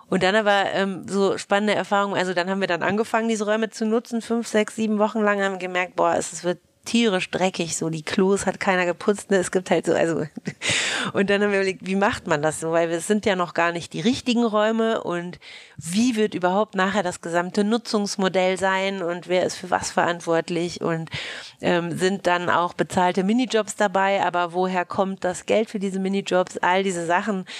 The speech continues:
werden natürlich wild, ähm, diskutiert.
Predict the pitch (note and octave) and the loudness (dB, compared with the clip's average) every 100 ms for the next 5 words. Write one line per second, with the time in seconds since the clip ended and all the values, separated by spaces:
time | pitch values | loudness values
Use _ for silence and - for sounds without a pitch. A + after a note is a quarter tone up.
0 | - - - F#3+ F#3+ F3+ E3+ G3+ F#3+ E3 | -14 -14 -2 0 2 0 0 0 0 -4
1 | E3 G3 G3+ - - E3+ E3+ E3 E3+ - | -2 0 0 -2 0 0 -2 -4 -6 -6
2 | E3+ - C4+ E4 | -8 0 2 2